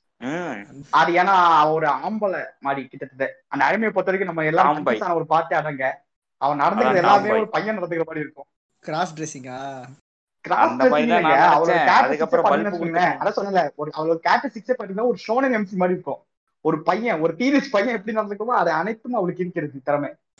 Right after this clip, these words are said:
Speaker 3: டேய், டீனேஜ் இல்லடா, பதிமூன்றா.
Speaker 2: ஏங்க, சொல்றேன், ஷோனன்னாலே டீனேஜ் தான் அர்த்தம். ஷோனன் எம் சி,
Speaker 3: இல்ல,
Speaker 2: நான் ஷோனன்
Speaker 3: ஷோனன்னா
Speaker 2: எம் சி கீ
Speaker 3: டீனேஜ்
Speaker 2: டெஃபினிஷன் சொல்ல
Speaker 3: தான்.
Speaker 2: வந்தேன்.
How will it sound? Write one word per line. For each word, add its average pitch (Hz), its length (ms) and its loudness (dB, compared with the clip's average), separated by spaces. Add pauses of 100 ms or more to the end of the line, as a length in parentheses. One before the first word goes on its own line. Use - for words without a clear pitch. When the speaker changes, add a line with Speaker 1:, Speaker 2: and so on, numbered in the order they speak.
(100)
Speaker 3:
டேய், 175 240 -12
டீனேஜ் 196 380 -4
இல்லடா, 175 420 -4 (140)
பதிமூன்றா. 170 580 -8 (1040)
Speaker 2:
ஏங்க, 165 280 0
சொல்றேன், 180 320 0
ஷோனன்னாலே 214 760 2
டீனேஜ் 233 260 -4
தான் 208 160 -2
அர்த்தம். 160 460 -2 (280)
ஷோனன் 170 240 0
எம் 156 160 0
சி, 156 100 -8
Speaker 3:
இல்ல, 156 220 -4
Speaker 2:
நான் 170 100 -4
ஷோனன் 185 140 2
Speaker 3:
ஷோனன்னா 165 80 0
Speaker 2:
எம் 180 100 0
சி 202 160 -6
கீ 220 100 -2
Speaker 3:
டீனேஜ் 185 40 -2
Speaker 2:
டெஃபினிஷன் 160 340 -2
சொல்ல 156 60 -2
Speaker 3:
தான். 143 40 0
Speaker 2:
வந்தேன். 139 280 -6